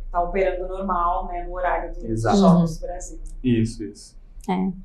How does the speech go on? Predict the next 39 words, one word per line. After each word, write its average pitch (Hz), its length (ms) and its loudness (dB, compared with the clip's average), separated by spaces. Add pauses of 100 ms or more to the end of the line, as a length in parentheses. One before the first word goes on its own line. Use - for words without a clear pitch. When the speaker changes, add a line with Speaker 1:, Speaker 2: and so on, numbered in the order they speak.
(140)
Speaker 3:
Então, 254 160 4
pode 262 180 8
acontecer 302 440 6
alguma 226 260 6
oscilação, 202 640 6
né? 202 100 4
Como 208 420 4
a 175 200 10
liquidez 180 380 6
vai 175 100 6
ser 175 160 4
menor, 175 360 6
às 196 140 6
vezes 190 320 6
as 180 100 4
oscilações, 185 380 6
tanto 214 180 4
pra 196 120 6
cima 196 180 6
quanto, 202 180 -6 (160)
quanto 190 220 6
pra 185 140 8
baixo, 180 280 6
podem 185 220 6
ser 196 160 2
maiores, 185 480 4 (340)
mas 208 200 8
nada 190 240 8
que - 120 0
o - 40 8
investidor, 202 580 6 (340)
é, 175 400 8
precise 180 380 4
se 220 60 6
assustar 214 520 6
com 220 60 4
aquilo, 190 320 2
porque 226 300 4
realmente 220 560 2